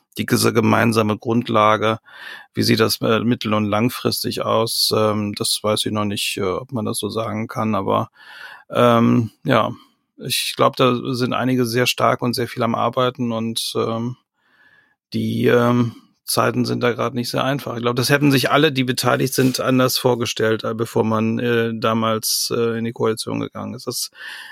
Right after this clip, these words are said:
äh, bei aller Kritik, die es dann auch an, an anderen Teilen auch aus Oppositionen gibt an der Regierungsarbeit, sollte man sich da manchmal die Frage stellen,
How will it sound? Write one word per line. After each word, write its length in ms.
äh, 100
bei 180
aller 180
Kritik, 400
die 80
es 100
dann 160
auch 120
an, 100
an 200
anderen 220
Teilen 340
auch 140
aus 140
Oppositionen 720
gibt 300
an 120
der 120
Regierungsarbeit, 840
sollte 260
man 160
sich 120
da 120
manchmal 240
die 80
Frage 380
stellen, 500